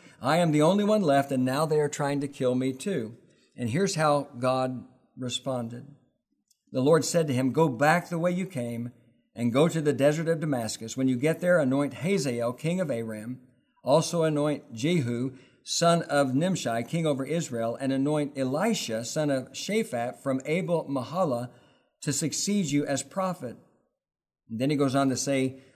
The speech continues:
that they will take care of all those who have escaped the sword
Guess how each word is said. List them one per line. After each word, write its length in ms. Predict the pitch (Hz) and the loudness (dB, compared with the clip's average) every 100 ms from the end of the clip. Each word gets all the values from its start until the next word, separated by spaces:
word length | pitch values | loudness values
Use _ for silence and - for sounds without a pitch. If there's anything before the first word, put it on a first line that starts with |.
| - | -6
that 220 | 123 117 | -4 0
they 160 | 135 156 | 2 2
will 140 | 143 | 0
take 260 | - 143 - | -2 -4 0
care 220 | 151 139 | 2 4
of 120 | 123 | 4
all 200 | 123 143 | 2 2
those 280 | 131 135 - | 2 0 -2
who 60 | |
have 100 | 139 | -4
escaped 440 | 120 - - 151 139 | -2 -4 -2 -2 -2
the 80 | 127 | -6
sword 500 | - 151 139 131 | 0 2 2 0